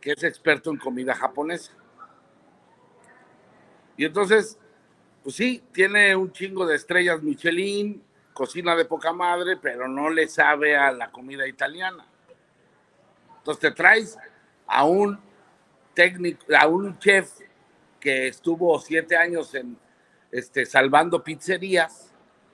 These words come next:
a ese restaurante italiano, y al chef japonés lo regresas a un restaurante japonés, pues se van a acomodar las cosas.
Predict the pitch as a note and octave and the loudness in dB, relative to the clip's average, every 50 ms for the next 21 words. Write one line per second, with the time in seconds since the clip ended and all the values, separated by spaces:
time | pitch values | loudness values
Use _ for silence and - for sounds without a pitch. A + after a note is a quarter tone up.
0 | _ _ _ _ _ _ _ - G2+ A#2 A#2+ C3 C#3+ C#3+ - - E3+ D#3+ D#3+ D#3+ | _ _ _ _ _ _ _ -6 0 2 2 2 2 0 0 0 2 4 4 4
1 | D#3+ D#3 D#3 D3 C#3+ C3+ - - D3+ D3 D3+ D#3+ E3 D#3+ D#3+ F3 F3 F3+ F#3 F3 | 4 4 4 2 2 -2 -4 -4 0 2 2 2 0 0 -2 -2 0 2 4 4
2 | E3 E3 D#3+ E3 E3 E3 - _ _ _ _ _ _ _ _ _ _ _ _ _ | 4 2 0 -4 -8 -10 -14 _ _ _ _ _ _ _ _ _ _ _ _ _
3 | _ _ _ _ _ _ _ _ _ _ _ _ C#3+ D#3 D#3 D3+ D3 D3+ D#3 D#3 | _ _ _ _ _ _ _ _ _ _ _ _ 2 6 6 8 8 8 6 4
4 | D3+ C#3+ C3+ - F3+ G#3 G3 - - - E3+ F#3 - - F3+ F3+ G3 G3+ G3 F#3+ | 2 -4 0 2 4 4 4 0 -4 -4 -4 -4 -2 -2 -4 -4 -2 -4 2 2
5 | F3+ E3 D#3+ D#3+ D#3 E3 G#3 C4 C#4 - A#3+ A#3 - G#3+ A#3 A#3 A#3+ B3 A#3 A3 | 2 4 4 4 4 4 4 4 4 4 0 -2 0 2 2 2 2 0 0 -2
6 | - - A3 A3+ A#3 G3+ G#3 G#3+ - G3 G3+ G#3+ A#3 A#3+ - - - - _ _ | -2 0 0 0 4 4 4 2 2 -2 -8 -8 -10 -12 -12 -16 -20 -20 _ _
7 | _ _ _ _ _ _ _ _ _ _ _ _ _ _ _ _ _ - A#2+ - | _ _ _ _ _ _ _ _ _ _ _ _ _ _ _ _ _ -16 -10 -4
8 | C#3+ C#3+ D3+ E3+ F3+ D#3+ - - C#3+ C#3 C#3 C#3 D3+ D3+ D3 D3+ D3 - - - | 0 2 4 4 4 2 0 0 -2 -2 0 2 2 2 2 0 -2 -4 -4 -6
9 | - G#3 G3+ G#3 G3+ - - - - _ | -6 -6 -6 -6 -10 -18 -20 -20 -20 _